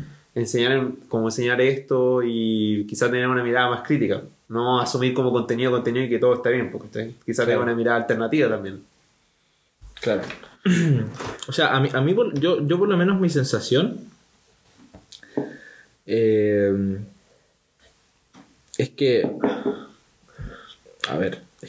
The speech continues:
Speaker 2: ah, bueno, igual en, en el fondo la, la ingeniería comercial es la, mm,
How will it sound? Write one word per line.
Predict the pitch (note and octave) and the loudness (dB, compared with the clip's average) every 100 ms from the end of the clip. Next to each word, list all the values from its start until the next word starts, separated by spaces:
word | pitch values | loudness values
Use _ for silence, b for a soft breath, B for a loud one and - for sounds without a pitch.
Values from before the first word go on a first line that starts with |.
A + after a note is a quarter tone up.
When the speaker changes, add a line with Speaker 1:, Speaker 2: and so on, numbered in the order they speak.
| - - | -12 -8
Speaker 2:
ah, | - - - - | -8 -10 -16 -4
bueno, | B2 A#2+ | -2 0
igual | G#2+ B2 C3+ - | 2 2 2 2
en, | A2+ A2+ A2+ | 0 0 -2
en | A2 | -4
el | |
fondo | G#2+ C3 C3 B2 | -2 0 2 2
la, | A2 G2+ B B B B B B B B B _ | 2 -2 B B B B B B B B B _
la | - A2+ | -2 -2
ingeniería | A#2 A#2 C3+ C3+ | -2 2 2 4
comercial | B2+ A2+ B2 C3+ D3 C#3+ - _ - - | 0 0 0 2 0 -2 -12 _ -20 -6
es | - B2 | -2 0
la, | C3 B2 A#2 A2 | 2 2 2 0
mm, | G#2 G2+ G2 | 0 -2 -4